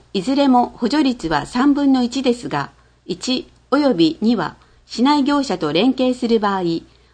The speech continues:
補助率は三分の二となります。交付要件、市内産の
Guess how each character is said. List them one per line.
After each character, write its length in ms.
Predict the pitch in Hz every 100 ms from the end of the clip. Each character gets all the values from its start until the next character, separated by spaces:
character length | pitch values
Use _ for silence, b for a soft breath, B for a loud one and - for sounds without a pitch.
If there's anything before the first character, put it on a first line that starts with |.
| b
補 100 | 208
助 140 | 254 294
率 240 | 226 170
は 200 | 156 147
三 280 | - 233 285
分 200 | 269 269
の 100 | 247
二 140 | 254 302
と 100 | 240
な 140 | 165
り 120 | 147
ま 140 | 147 143
す。 180 | - _ _ _ _ _ _ _ _ _ _ -
交 180 | 277 302
付 140 | 302 285
要 160 | 269
件、 380 | 240 160 143 - _ _ _ _ _ _
市 180 | -
内 180 | 277 294
産 300 | 302 254 240
の 280 | 208 196 196